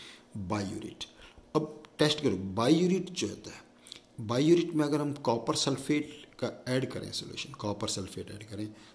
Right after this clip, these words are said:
तो dark violet, गहरा बैंगनी रंग प्राप्त होता है, और गहरा बैंगनी रंग प्राप्त होना is a conformity test for the urea।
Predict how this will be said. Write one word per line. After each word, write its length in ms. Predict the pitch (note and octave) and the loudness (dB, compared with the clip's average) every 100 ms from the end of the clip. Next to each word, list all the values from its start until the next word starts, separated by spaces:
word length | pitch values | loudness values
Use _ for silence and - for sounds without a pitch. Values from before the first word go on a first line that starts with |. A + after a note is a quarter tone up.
| - | -12
तो 80 | F#2 F2+ | -10 -6
dark 580 | G2+ G#2+ A2+ B2 A#2+ - - - - - - - - - - - - - - - - - - - - - - - - - - - - - - - - - - - - - - _ G#2 | -2 2 2 0 -4 -16 -18 -20 -20 -20 -20 -20 -20 -20 -20 -20 -20 -20 -20 -20 -20 -20 -20 -20 -20 -20 -20 -20 -20 -20 -20 -20 -20 -20 -20 -20 -20 -20 -20 -20 -20 -20 -20 _ -12
violet, 600 | G2 G#2 G#2 G2 G2 - - - | 0 2 2 0 -6 -10 -14 -6
गहरा 600 | G#2+ G2+ A2+ A#2 C3 B2+ B2+ - G#2 F#2 | -4 0 2 4 4 4 2 -6 -10 -4
बैंगनी 420 | A2 A#2 B2+ C#3 | 0 2 4 4
रंग 220 | A#2 G#2+ G#2 | 4 2 0
प्राप्त 380 | - F#2+ F2+ G#2 | -2 -4 -4 -8
होता 180 | - F2+ | -4 -4
है, 140 | F2 F2+ - - - B2+ | -6 -12 -20 -20 -14 -8
और 100 | G#2 | -4
गहरा 260 | G2+ A2+ A#2 | 0 2 0
बैंगनी 360 | G2+ A2 A#2+ | 2 2 2
रंग 180 | G#2+ G#2 | 2 2
प्राप्त 320 | G2 G2 - | 0 -6 -6
होना 240 | G2 G2+ G#2 - - - | -4 -4 -4 -10 -18 -8
is 100 | G#2+ G#2+ | -6 -2
a 40 | |
conformity 640 | - A2 - C#3 C#3+ C#3+ D#3+ - | 0 2 2 4 2 0 -2 0
test 280 | G2+ - - | 0 -2 -4
for 220 | - G#2+ | 0 0
the 180 | D#3+ D#3+ - - - - | 2 0 -2 -14 -16 -14
urea। 340 | - - | -12 -14